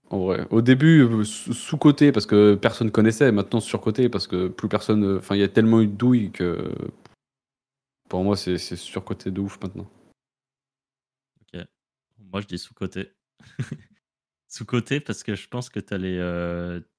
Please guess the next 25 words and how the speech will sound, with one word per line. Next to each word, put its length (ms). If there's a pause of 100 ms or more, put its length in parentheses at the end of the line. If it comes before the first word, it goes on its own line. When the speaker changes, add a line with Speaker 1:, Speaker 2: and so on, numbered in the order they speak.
(100)
Speaker 2:
t'as 160
beaucoup 280
de 40
trucs 220
à 80
faire 140
avec 140
les 80
micros-influenceurs 1040 (1080)
et, 420 (180)
euh, 320
récupérer 1080 (160)
des, 500
euh, 440
des 380
trucs 220
de 140
micro-influenceurs 840
pour 140
faire 160
des 160
U 60
G 120
C 220
avec, 400